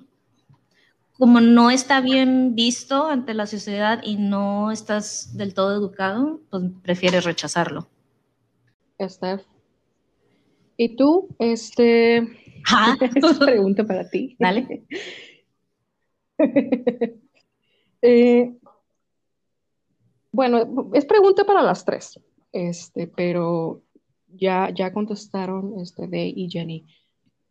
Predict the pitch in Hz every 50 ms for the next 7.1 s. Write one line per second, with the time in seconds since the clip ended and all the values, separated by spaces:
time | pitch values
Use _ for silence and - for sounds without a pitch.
0 | _ - 311 320 330 339 349 370 381 381 - - 349 339 330 330 330 330 330 320
1 | 320 - 208 208 208 202 202 196 202 202 214 220 220 226 247 277 269 - - 202
2 | - - 202 196 196 202 202 214 214 214 220 220 214 208 202 208 _ - 214 208
3 | 214 202 202 208 - _ _ _ _ _ _ 202 190 190 185 180 175 - 175 170
4 | 170 170 165 170 - 170 - - 190 196 - - 202 202 220 254 277 - _ _
5 | 180 170 175 - - _ - - - - - 170 175 175 - - - - - 277
6 | 269 269 269 269 269 269 269 269 269 269 269 262 262 262 311 285 269 - - -
7 | - -